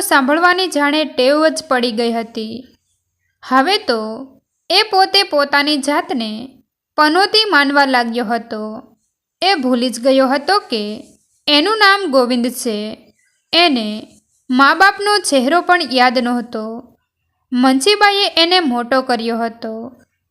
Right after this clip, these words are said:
એના માટે મા બાપ જે ગણો તે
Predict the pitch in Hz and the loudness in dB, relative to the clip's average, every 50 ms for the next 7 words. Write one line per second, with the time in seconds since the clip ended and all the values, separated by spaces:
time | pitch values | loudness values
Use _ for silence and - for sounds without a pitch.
0 | _ _ _ _ _ - 254 254 247 277 285 302 349 381 381 381 269 220 208 208 | _ _ _ _ _ 0 2 4 4 2 2 4 4 2 2 2 -2 -4 -4 -6
1 | 214 233 - _ _ _ _ _ _ _ _ _ - 254 247 277 277 302 311 359 | -10 -12 -16 _ _ _ _ _ _ _ _ _ -2 2 4 4 4 4 4 4
2 | 370 392 392 285 220 214 220 262 262 233 247 269 294 330 381 403 392 - 254 220 | 2 2 2 -2 -4 0 0 0 0 2 0 0 2 2 0 0 -2 -4 -4 -4